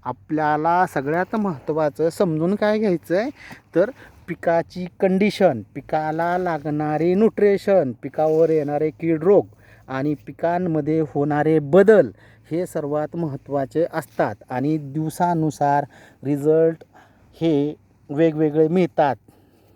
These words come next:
उदाहरणार्थ, एखादा प्रॉडक्टचं नाव सांगितल्यानंतरनं, वापरल्यानंतरनं जे रिझल्ट मिळतात आपल्याला, तर ते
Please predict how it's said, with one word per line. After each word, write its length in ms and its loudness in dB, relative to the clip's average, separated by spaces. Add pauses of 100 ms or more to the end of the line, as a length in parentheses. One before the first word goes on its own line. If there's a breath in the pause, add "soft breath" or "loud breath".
(240 soft breath)
उदाहरणार्थ, 600 -2
एखादा 560 0
प्रॉडक्टचं 580 -4
नाव 200 0
सांगितल्यानंतरनं, 1000 -6 (380 soft breath)
वापरल्यानंतरनं 920 0
जे 280 0
रिझल्ट 400 2
मिळतात 580 0
आपल्याला, 600 0 (460 loud breath)
तर 120 6
ते 580 0